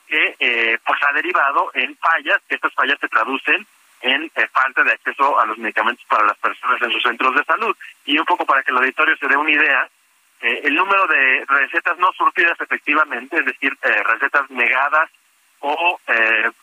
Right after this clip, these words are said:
surtidas parcialmente por el imss, en dos mil diecisiete y dos mil dieciocho no pasaba de las dos millones de recetas al año. En dos mil diecinueve estuvimos, eh, cerca a las cuatro millones y medio,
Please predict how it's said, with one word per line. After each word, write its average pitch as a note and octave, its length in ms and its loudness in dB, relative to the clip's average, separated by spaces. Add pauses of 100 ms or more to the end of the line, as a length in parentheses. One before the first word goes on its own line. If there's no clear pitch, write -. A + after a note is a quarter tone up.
(140)
surtidas D3 420 0
parcialmente C#3 720 -2
por B2+ 200 0
el C3 140 2
imss, D#3+ 220 -4 (440)
en C3+ 300 -4
dos C#3+ 240 0
mil E3+ 400 0 (120)
diecisiete D#3 580 -2
y C#3+ 60 0
dos B2+ 140 -4
mil D3+ 160 -4
dieciocho D#3+ 540 -2 (320)
no E3 220 0
pasaba E3 640 2
de C3 120 -4
las A2+ 160 2
dos C#3 160 0
millones C#3 420 0
de A#2 120 2
recetas A#2 500 0
al D3 140 0
año. A2+ 240 -4 (640)
En C#3 360 0
dos C#3+ 180 -2
mil F3+ 180 -2
diecinueve F3+ 600 2
estuvimos, D#3+ 520 0 (920)
eh, B2+ 180 0
cerca D3+ 400 2
a A#2+ 60 2
las A2+ 160 -4
cuatro D3+ 280 0
millones C#3+ 360 0
y E3 60 -4
medio, C#3+ 340 0